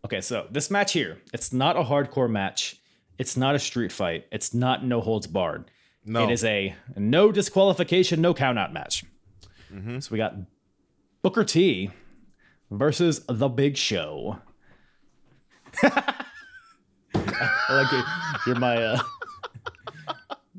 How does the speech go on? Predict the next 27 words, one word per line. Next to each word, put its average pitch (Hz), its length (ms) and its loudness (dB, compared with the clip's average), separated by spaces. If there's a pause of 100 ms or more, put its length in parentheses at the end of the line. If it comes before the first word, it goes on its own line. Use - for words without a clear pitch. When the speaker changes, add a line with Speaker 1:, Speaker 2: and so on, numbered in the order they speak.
Speaker 1:
uh, 98 280 -2
Speaker 2:
I'm 170 140 0
your 190 80 2
moving 208 380 2
graphics. 185 500 12
Speaker 1:
There 156 180 6
we 135 80 2
go. 110 240 0
There 494 200 6
we - 1700 6
go. - 60 -2 (280)
<laughs> - 280 -12
Just 127 220 -4
put - 220 0
you 175 60 2
in 147 80 -2
the 131 60 -4
background. 139 680 0 (600)
Speaker 2:
Right. 262 600 10
<laughs> - 40 -8 (2250)
Speaker 1:
Uh, 147 640 8
Speaker 2:
Oh, - 20 -8
man. 127 540 -6
Speaker 1:
so - 320 -8
this 196 240 6
is, 156 300 4
uh, 139 200 6